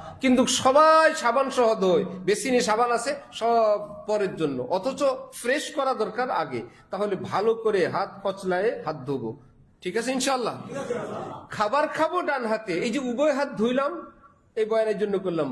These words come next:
বাম হাতে সহযোগিতা নিতে পারবেন, বাম হাত দিয়ে রুটির এক মাথা ধরা যাবে, বাম হাত দিয়ে মুরগির রানের অংশ ধরা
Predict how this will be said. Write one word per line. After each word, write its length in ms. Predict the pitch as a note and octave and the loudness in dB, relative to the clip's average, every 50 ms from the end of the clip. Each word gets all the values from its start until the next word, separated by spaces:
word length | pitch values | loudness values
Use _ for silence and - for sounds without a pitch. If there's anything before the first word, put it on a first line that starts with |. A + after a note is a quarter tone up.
| B2 C3 | -4 -4
বাম 200 | D#3+ G3+ A3 A3 G#3+ | -4 -2 -2 -2 -2
হাতে 240 | F#3+ G#3+ G#3 F#3+ C4 D4 - - | -2 -4 -4 -4 -4 -6 -6 -6
সহযোগিতা 600 | - A3 G#3 A3 A3 G#3+ A3+ A3 A3 G#3+ A3 B3+ | -2 -2 0 0 0 -2 -4 -6 -6 -6 -6 -6
নিতে 220 | B3 G#3+ G3 G3 F#3+ | -4 -4 -4 -4 -4
পারবেন, 320 | E3 E3 D3 B2+ C3 C3 C3+ - - - - _ _ _ _ _ _ _ _ _ _ _ _ _ _ _ _ _ _ _ _ _ _ _ - _ _ _ - - - - - - - - - - - - | -4 -4 -4 -4 -6 -8 -8 -10 -16 -20 -20 _ _ _ _ _ _ _ _ _ _ _ _ _ _ _ _ _ _ _ _ _ _ _ -20 _ _ _ -20 -20 -20 -20 -20 -20 -20 -20 -20 -20 -8 0
বাম 220 | E3+ G3 G#3+ A3 A3 | 2 4 4 6 6
হাত 120 | A3 A3+ A3 A3 | 4 4 2 2
দিয়ে 140 | A#3 A#3 A3+ | 2 4 4
রুটির 280 | A3+ A#3+ A#3 A#3+ A3+ A3 | 4 2 2 2 2 0
এক 120 | G#3+ A3 - | 0 0 0
মাথা 200 | A3 G#3+ A3 A#3 | 0 0 0 0
ধরা 280 | F#3+ F3+ F#3 G3 A#3 A#3 F#3 F#3 | 0 0 0 2 2 2 2 2
যাবে, 240 | F3 D#3+ D#3 C3+ G#2+ - - - - - - - - D3+ | 0 0 0 -2 -4 -6 -10 -14 -18 -20 -20 -20 -12 -6
বাম 280 | D3 F#3 G#3+ A3 A3 G#3 | -2 0 2 2 0 0
হাত 160 | F#3 A3 A3 G#3 G3 | -2 -2 -2 -4 -4
দিয়ে 160 | A3+ A#3+ A#3+ A#3 A3+ - - | 0 2 2 2 2 2 0
মুরগির 360 | G#3+ A#3 A3+ G3 A3 A#3 G3 G3 | 0 0 0 0 -2 -2 0 0
রানের 280 | A3 A3 A3 A3 G#3 | 0 0 0 0 0
অংশ 180 | G#3+ G#3 G3+ G#3+ A3 | 0 0 0 0 0
ধরা 240 | F#3+ G3 G3+ G#3+ A#3+ | 0 0 2 2 0